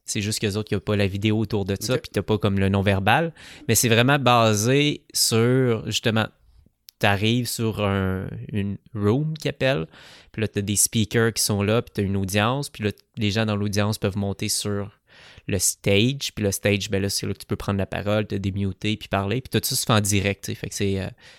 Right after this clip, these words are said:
Speaker 1: c'est du live, là, tu sais, c'est pas comme t'enregistres un message, puis tu l'envoies. Fait que tout se fait en direct. Euh, fait que c'est juste pour dire à
Speaker 2: Ok.
Speaker 1: quel point que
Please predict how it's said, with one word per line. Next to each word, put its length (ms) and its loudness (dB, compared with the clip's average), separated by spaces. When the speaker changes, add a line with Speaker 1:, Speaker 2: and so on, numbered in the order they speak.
Speaker 1:
c'est 160 -4
du 200 2
live, 340 4
là, 120 -2
tu 80 -10
sais, 60 -4
c'est 160 -4
pas 140 -6
comme 180 -2
t'enregistres 480 -2
un 40 -2
message, 440 0
puis 100 -20
tu 140 -4
l'envoies. 380 -4
Fait 120 -14
que 120 -6
tout 80 -6
se 100 -4
fait 160 -6
en 80 -2
direct. 520 -6
Euh, 460 0
fait 60 -2
que 60 2
c'est 80 4
juste 200 4
pour 160 2
dire 200 4
à 60 4
Speaker 2:
Ok. 80 2
Speaker 1:
quel 140 4
point 420 2
que 360 4